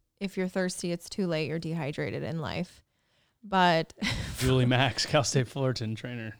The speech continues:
Speaker 1: Is that really what it's from? I tell, well, before I go wine tasting with my gals, I always say, "Remember, ladies, if
Speaker 2: Oh.
Speaker 1: it's, <laughs> if you're thirsty, it's too late."
Speaker 2: We would have, like, stu-,
Speaker 1: <laughs>
Speaker 2: like, student athlete, like, meetings with our trainers, and that was her thing. That was her stick. "If you're thirsty, it's too late."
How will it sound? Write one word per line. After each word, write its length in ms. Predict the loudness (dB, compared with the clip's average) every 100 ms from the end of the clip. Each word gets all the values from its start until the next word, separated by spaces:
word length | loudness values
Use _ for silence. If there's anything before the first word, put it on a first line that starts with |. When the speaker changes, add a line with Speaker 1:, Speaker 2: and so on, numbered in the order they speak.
| _
Speaker 1:
Is 120 | 4
that 180 | 8 8
really 260 | 8 6 4
what 240 | 4 4
it's 160 | 4 2
from? 300 | 4 4 4
I 100 | 2
tell, 260 | 4 2
well, 120 | 2
before 260 | 0 4 6
I 60 | 6
go 100 | 6
wine 260 | 4 4
tasting 340 | 2 0 0 -2
with 140 | 0
my 120 | -2
gals, 420 | 4 6 6 4
I 80 | 0
always 220 | 0 -2
say, 240 | -2 -2 0
"Remember, 420 | -2 -2 -2 -2
ladies, 400 | -4 -6 -6 -8
if 80 | -4
Speaker 2:
Oh. 200 | 2 2
Speaker 1:
it's, 180 | 4 6
<laughs> 60 |
if 120 | 4 4
you're 120 | 0
thirsty, 420 | 2 2 2 -2
it's 180 | -2 -4
too 140 | -4
late." 320 | -2 0 -2 2
Speaker 2:
We 120 | 6
would 140 | 8
have, 340 | 10 10 8 4
like, 320 | 2 0 -2
stu-, 380 | -4 -4 -2 0
Speaker 1:
<laughs> 60 | 0
Speaker 2:
like, 460 | -2 0 0 0 -4 -8 _ -6
student 380 | 4 6 6 6
athlete, 500 | 2 2 4 4 4
like, 380 | 2 0 -2
meetings 500 | -4 2 6 6 6
with 140 | 2 0
our 80 | -2
trainers, 580 | 0 0 2 0 -4
and 140 | -6 -4
that 120 | -2
was 180 | -2 -4
her 160 | -4
thing. 440 | -4 -4 -4 -4 -6
That 100 | -6
was 140 | -4 -4
her 100 | -6
stick. 440 | -4 -6 -6 -6
"If 160 | -8 -4
you're 100 | -4
thirsty, 400 | 0 0 0 -2
it's 140 | -4
too 160 | -6 -8
late." 280 | -6 -8